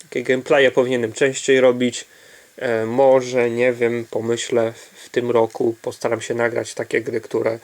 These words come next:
albo mają pięć, dziesięć, piętnaście, dwadzieścia lat. No zobaczymy jeszcze, jak to będzie wyglądało. No, w tym wypadku Tekken sześć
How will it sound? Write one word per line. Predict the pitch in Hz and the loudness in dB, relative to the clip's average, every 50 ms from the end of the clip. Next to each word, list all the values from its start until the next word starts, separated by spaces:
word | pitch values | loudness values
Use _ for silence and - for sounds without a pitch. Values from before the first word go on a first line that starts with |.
| - - - - - - - - _ - | -14 -20 -20 -20 -20 -20 -20 -20 _ -4
albo | 131 131 123 127 123 | -2 -2 -2 -2 -2
mają | 123 120 117 117 117 | 0 0 0 0 -2
pięć, | 113 - 131 123 120 120 - | -2 -2 0 0 0 -2 -6
dziesięć, | - 131 117 - 123 110 - | -6 -8 -6 -6 -8 -10 -10
piętnaście, | - 123 - - 123 117 - - - 113 | -10 -10 -8 -6 -6 -8 -6 -8 -8 -4
dwadzieścia | 123 120 120 117 117 113 - - - 113 | -2 0 0 0 0 -4 -4 -2 0 2
lat. | 120 131 127 - - | 2 2 2 2 0
No | 160 156 | 0 0
zobaczymy | 165 156 147 135 - - 143 131 123 | 0 0 0 0 2 2 2 4 4
jeszcze, | 117 113 - - - | 2 2 0 -4 -6
jak | 110 - | -6 -6
to | - 113 | -8 -8
będzie | 120 113 113 | -6 -8 -10
wyglądało. | 110 120 117 117 113 113 110 107 104 | -10 -8 -8 -4 -2 -2 -2 -2 -4
No, | 107 113 | -8 -10
w | - | -4
tym | - 196 185 | -2 0 0
wypadku | 165 160 - 160 160 - - 143 | 0 0 -2 -2 -2 -2 -4 -2
Tekken | - 143 139 - 127 117 | 0 0 0 0 -2 -4
sześć | 110 - - 135 127 - - - - | -2 0 0 0 0 -2 -6 -12 -16